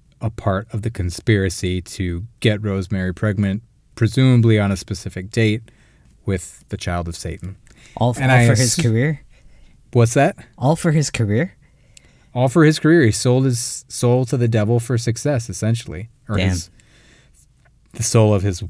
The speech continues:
Speaker 1: family <laughs> and his wife.
Speaker 2: Yeah.
Speaker 1: He sold his wife's womb to the devil.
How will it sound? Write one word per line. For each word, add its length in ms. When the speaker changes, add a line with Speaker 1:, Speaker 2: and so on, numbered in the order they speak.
Speaker 1:
family 600
<laughs> 60
and 100
his 160
wife. 340
Speaker 2:
Yeah. 260
Speaker 1:
He 100
sold 280
his 140
wife's 320
womb 340
to 120
the 100
devil. 380